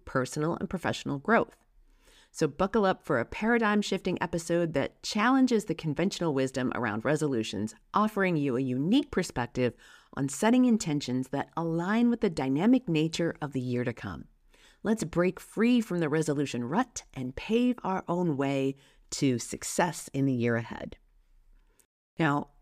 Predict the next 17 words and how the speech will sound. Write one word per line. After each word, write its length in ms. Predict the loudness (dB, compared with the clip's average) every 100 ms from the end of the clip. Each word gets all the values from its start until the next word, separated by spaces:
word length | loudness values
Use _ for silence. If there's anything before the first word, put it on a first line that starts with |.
| -2
as 180 | 0 2
we 140 | 4
navigate 500 | 4 4 4 4 2
the 60 | 0
fast-paced 760 | -2 -2 -4 0 0 0 -6
world 540 | -4 0 2 2 0 -4
of 280 | -2 -2 -4
work 380 | 0 0 0 -8 -8
and 240 | 0 2 2
life, 380 | 2 -2 -4 -12 _ _ -4
it 180 | 0 2
is 140 | 0
crucial 760 | -4 -4 0 0 0 -8 -14 _ _ _ _
to 100 | -8
question 580 | -8 -2 -2 0 2 4
the 140 | 4
effectiveness 640 | 2 0 -2 0 0 -2